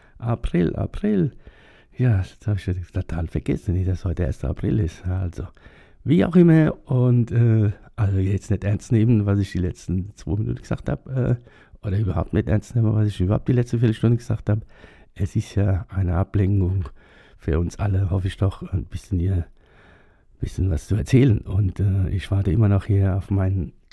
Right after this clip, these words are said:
ersehnten ersten Gast und da bin ich mal gespannt, <laughs> ob das in diesem Leben noch klappt. Also,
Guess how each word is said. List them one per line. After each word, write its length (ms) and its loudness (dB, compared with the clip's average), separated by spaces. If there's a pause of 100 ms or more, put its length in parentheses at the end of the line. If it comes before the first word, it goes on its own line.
(640)
ersehnten 480 -2
ersten 360 -4
Gast 340 -6
und 200 2
da 100 0
bin 160 -2
ich 60 -2
mal 80 -2
gespannt, 560 2
<laughs> 0 -
ob 100 -6 (120)
das 220 0
in 140 4
diesem 320 4
Leben 260 4
noch 180 2
klappt. 440 -6
Also, 540 -4